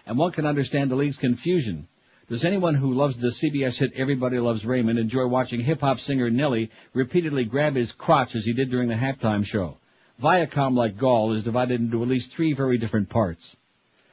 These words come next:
But if the N F L was really so shocked and appalled, why didn't it flinch at the Cialis advertisement that promised men thirty-six hours of relief from impotence, then warned that if they should experience an erection for four hours straight, they should seek immediate medical care?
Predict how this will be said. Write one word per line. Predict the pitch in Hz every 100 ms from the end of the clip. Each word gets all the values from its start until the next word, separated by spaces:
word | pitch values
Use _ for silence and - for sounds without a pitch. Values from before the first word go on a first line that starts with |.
| _ -
But | 147
if | 156
the | 160 185
N |
F | 175 151
L | 156
was | 135 113
really | 165 196
so | 151 123
shocked | 113 131 113
and | 117
appalled, | 104 - 135 123 120 - -
why | 139 185
didn't | 165 160
it | 143 -
flinch | 151 -
at | 135
the | 131 120
Cialis | - 143 175 156 135
advertisement | 107 113 110 120 139
that | 123 -
promised | 143 143 120
men | 135 127
thirty-six | 127 175 170 156 147
hours | 147 143 123
of | 113
relief | 123 135
from | 127 123
impotence, | 156 135 123 - - -
then | 139 156
warned | 147 139
that | 131
if | 123
they | 127
should | 120 127
experience | 123 - 156 139
an | 131
erection | 135 143 143
for | 127 131
four | 117 156
hours | 143 139 127
straight, | - 147 131 113 - -
they | 127
should | 139 143 123
seek | 147 127
immediate | 131 147 147 131
medical | 131 135 127 113
care? | - 131 113 85